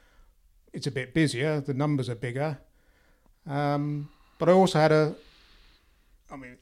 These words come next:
in terms of raw numbers, I didn't know a lot of the time because I couldn't afford the software to measure it. <laughs> So, so it was, yeah, the free stuff I'd long broken, and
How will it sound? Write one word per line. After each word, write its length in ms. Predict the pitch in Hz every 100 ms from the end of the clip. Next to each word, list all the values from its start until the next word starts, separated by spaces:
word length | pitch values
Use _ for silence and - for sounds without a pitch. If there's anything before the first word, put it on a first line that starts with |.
| 156
in 160 | 151
terms 180 | 139 160
of 140 | 131 135
raw 160 | 156
numbers, 400 | 143 165 135 120
I 120 | 143
didn't 260 | 143 139 143
know 220 | 147 185
a 100 | 120
lot 120 | 110 107
of 60 |
the 80 | 107
time 220 | - 135
because 220 | 143 143
I 60 | 147
couldn't 240 | 135 160 139
afford 240 | 147 135
the 80 | 135
software 320 | - 139 143
to 60 | 139
measure 280 | 175 117 113
it. 100 | - _ -
<laughs> 500 | - - - - 156 -
So, 300 | 147 147 147 - 139 - 135 - - - - - 381 - 392 - - - -
so 120 | 339 175
it 100 | 170
was, 140 | 165 233
yeah, 200 | 226 180
the 100 | 143
free 220 | 151 233
stuff 320 | 202 - 170 156
I'd 160 | 143
long 380 | 151 160 139 117 - -
broken, 560 | 143 123 131 143 160 160 _ _ - - _ -
and 600 | 143 147 147 147 147